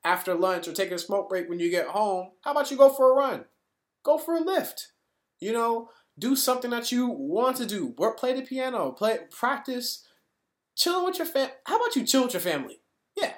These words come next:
go chill with your family at night. You know, take that time so that whether you're helping yourself, helping your community, or just, you know, letting off the load from the day, take that time to rewire your brain,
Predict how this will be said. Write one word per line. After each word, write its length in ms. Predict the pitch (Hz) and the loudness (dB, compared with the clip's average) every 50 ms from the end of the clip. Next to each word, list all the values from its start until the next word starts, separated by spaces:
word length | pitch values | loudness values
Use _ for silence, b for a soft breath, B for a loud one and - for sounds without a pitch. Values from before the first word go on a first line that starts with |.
| - _ - | -12 _ -4
go 120 | - 427 - | -2 -2 0
chill 220 | - 392 359 339 | 0 0 0 0
with 100 | - - | -2 -4
your 60 | 151 | -8
family 380 | - - 117 110 - - - - - | -10 -12 -14 -14 -16 -20 -20 -14 -8
at 180 | - 151 135 143 | -6 -6 -4 -4
night. 220 | 135 117 101 - _ _ _ _ _ _ | -6 -8 -8 -12 _ _ _ _ _ _
You 120 | - 160 180 | -6 -4 0
know, 340 | 196 196 190 190 185 190 B B B B B B | 2 2 0 0 -2 -6 B B B B B B
take 280 | - - 262 269 262 - | 0 0 0 0 0 -2
that 200 | 254 240 226 233 | -2 -2 -2 -4
time 560 | - - 262 262 262 240 208 196 185 185 180 180 _ _ _ _ _ _ _ _ _ _ _ - _ _ _ _ _ - | -4 -2 0 0 0 0 0 -2 -4 -8 -10 -16 _ _ _ _ _ _ _ _ _ _ _ -20 _ _ _ _ _ -8
so 240 | - - 202 208 196 | -4 -2 0 0 2
that 440 | 202 196 185 180 165 - - - _ _ _ _ _ _ _ _ _ _ _ _ _ | 4 4 4 4 0 -4 -6 -10 _ _ _ _ _ _ _ _ _ _ _ _ _
whether 320 | - 156 190 208 196 196 180 | -2 2 2 4 4 2 2
you're 560 | 185 190 180 180 170 165 156 139 - - - _ - | 2 2 2 2 2 0 0 -2 -4 -8 -14 _ -6
helping 340 | - 214 208 208 208 208 196 | -2 -2 -2 -2 -2 -4 -4
yourself, 580 | 190 185 - 180 165 156 160 165 - - - _ _ _ _ - | -2 0 2 2 2 2 2 0 -6 -14 -20 _ _ _ _ 0
helping 260 | 214 220 226 220 202 | 2 2 2 2 -2
your 100 | 196 190 | -4 -4
community, 720 | 190 - - 160 165 165 165 151 147 147 147 143 139 147 _ b b b b b b b - | -4 -6 -10 -10 -8 -8 -6 -6 -4 -4 -4 -6 -6 -10 _ b b b b b b b -4
or 180 | - 165 160 147 | 0 2 2 2
just, 500 | - 160 151 139 143 - - - - - | 0 -4 -6 -6 -6 -6 -8 -8 -10 -10
you 120 | 160 151 | -6 -4
know, 260 | 143 131 127 117 110 - _ - | -2 -2 -4 -4 -10 -20 _ -14
letting 360 | - 143 139 139 220 214 208 | -8 -4 -2 -2 -2 -2 -2
off 220 | 202 196 190 - | -2 -4 -4 -4
the 80 | - 127 | -8 -8
load 440 | 120 123 139 165 180 160 135 - - | -6 -2 -2 0 0 0 -2 -4 -8
from 120 | 135 139 | -12 -12
the 80 | 123 110 | -12 -12
day, 440 | - - 131 139 143 110 120 - _ _ _ _ _ _ _ _ _ _ - | -8 -4 -2 -2 -2 -2 -6 -12 _ _ _ _ _ _ _ _ _ _ -10
take 220 | - 196 208 214 208 | -6 -6 -4 -2 -2
that 180 | 220 202 196 | -2 -2 -2
time 320 | - - 190 190 190 180 175 | -2 -4 -2 -2 -2 -2 -4
to 140 | - 165 | -6 -8
rewire 600 | 143 127 147 147 135 135 139 151 156 160 160 151 | -6 -4 -4 -4 -2 0 0 2 2 0 0 -4
your 100 | 143 143 | -6 -8
brain, 520 | 120 - 131 143 156 156 151 143 135 127 | -10 -8 -8 -6 -6 -6 -8 -10 -10 -12